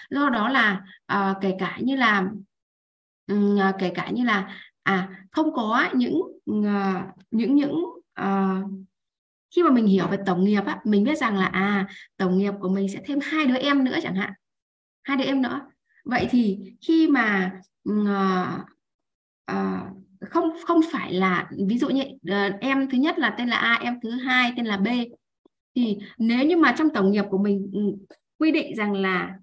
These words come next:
à, mình sẽ sinh ra trong gia đình như này, có người bố như thế này, ngoài anh chị em ruột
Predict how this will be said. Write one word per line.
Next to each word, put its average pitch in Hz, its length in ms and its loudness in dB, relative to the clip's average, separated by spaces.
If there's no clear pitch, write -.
à, 185 420 -2
mình 208 320 2
sẽ 196 100 -6
sinh 277 240 -2
ra 269 280 0
trong 277 120 -4
gia 269 80 -2
đình 226 180 0
như 226 120 -2
này, 220 320 0
có 226 140 -2
người 262 180 0
bố 208 200 2
như 277 140 0
thế 262 80 0
này, 226 360 0
ngoài 220 380 -2
anh 269 200 -2
chị - 100 -4
em 269 220 -2
ruột 240 220 -2